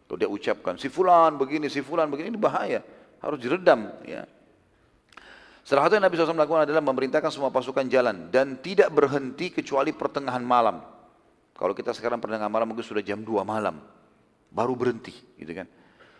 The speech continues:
Pada saat itu teman-teman sekalian, jam dua malam kalau kita sekarang ditancapkan kemah-kemah, disuruh istirahat oleh Nabi sallallahu alaihi wasallam, orang sudah pada letih, tidur akhirnya. Jadi nggak ada waktu menyebarin gosip itu.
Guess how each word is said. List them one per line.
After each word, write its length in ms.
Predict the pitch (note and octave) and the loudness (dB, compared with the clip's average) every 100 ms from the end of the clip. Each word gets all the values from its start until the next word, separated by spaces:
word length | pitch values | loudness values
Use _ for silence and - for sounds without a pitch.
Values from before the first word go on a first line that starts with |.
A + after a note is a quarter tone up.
| _ - | _ 0
Pada 160 | C3+ C#3+ | 2 2
saat 160 | D#3 | -2
itu 80 | G3+ | -6
teman-teman 480 | G#3 F3 C3+ B2+ A#2 | -4 -2 0 -2 -4
sekalian, 480 | - G#2 G2 B2+ D3+ G#2+ | -2 -2 0 -4 -6 -8
jam 160 | C#3+ D#3 | -6 -4
dua 160 | C#3+ B2+ | -2 -2
malam 320 | A#2 G#2+ G#2 | 0 -2 -2
kalau 160 | G#2+ | -4
kita 160 | G#2+ A2+ | -2 -4
sekarang 400 | - G#2+ G#2 G#2 - - | -4 -4 -4 -8 -16 -16
ditancapkan 720 | F#2 - F#2 F#2 A2+ - G#2 G#2 | -10 -4 -4 -2 -6 -4 -6 -4
kemah-kemah, 560 | G2+ G2 - G2 F#2+ | -4 -4 -4 -4 -4
disuruh 320 | F2+ G#2 G2+ | -6 -8 -8
istirahat 400 | F#2 - G#2 G2+ | -8 -4 -4 -2
oleh 80 | F#2 | -4
Nabi 240 | F#2+ G2 F#2+ | -6 -6 -6
sallallahu 160 | F2 | -6
alaihi 80 | A2+ | -4
wasallam, 180 | C3 C3 - - - | -6 -8 -18 -20 -10
orang 180 | A2+ C#3 | -8 -6
sudah 160 | B2 C3+ | -6 -2
pada 160 | C3+ | -2
letih, 320 | C3 D3+ - A#2+ - _ _ _ _ _ _ - | -2 -4 -10 -14 -20 _ _ _ _ _ _ -8
tidur 320 | C3+ D3+ C3 | 0 4 4
akhirnya. 320 | A#2 G#2 G2+ - - - | 2 -6 -8 -12 -12 -4
Jadi 240 | C3 D3+ D3 | -2 2 6
nggak 160 | C#3 | 8
ada 80 | C#3+ | 8
waktu 560 | C#3 E3 - - F3 F3 | 8 8 6 0 0 -2
menyebarin 560 | C3+ C#3 B2+ C#3 C#3+ C#3 | -6 -2 4 6 4 2
gosip 400 | B2+ C3 C3 C3 | 2 2 0 -6
itu. 320 | C#3 - F2 | -8 -6 -10